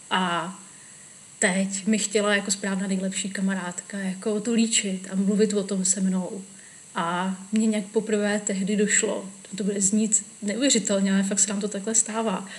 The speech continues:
nebo mě rozhodně, že jsem si poprvé uvědomila, že lidi opravdu mají sex. Že to není jenom, že prostě znala jsem to z knih. Jsem si poprvé uvědomila, že lidi opravdu mají sex.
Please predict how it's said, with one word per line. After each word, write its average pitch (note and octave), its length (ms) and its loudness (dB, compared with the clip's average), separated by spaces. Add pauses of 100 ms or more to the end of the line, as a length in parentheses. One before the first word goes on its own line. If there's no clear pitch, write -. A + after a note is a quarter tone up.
(160)
nebo G#3 120 2
mě C4+ 280 6
rozhodně, G3 480 2 (460)
že G3+ 540 2 (500)
jsem A3 140 8
si A3+ 100 8
poprvé A#3+ 500 2
uvědomila, F#3+ 680 2
že F#3+ 180 0
lidi G#3 260 2
opravdu G3+ 440 0
mají A3 200 0
sex. A3 500 0 (1000)
Že A3 120 -4
to A#3+ 140 -2
není A3+ 220 4
jenom, A3 380 2
že G#3+ 260 -2
prostě F#3+ 220 0
znala A#3 280 2
jsem B3+ 240 4
to B3+ 100 0
z - 80 6
knih. G3 300 0 (920)
Jsem A3+ 100 6
si A#3 100 8
poprvé A#3 500 0
uvědomila, F#3+ 640 2
že G3+ 160 0
lidi G#3 260 0
opravdu G3 460 0
mají A3+ 180 -2
sex. A3 520 0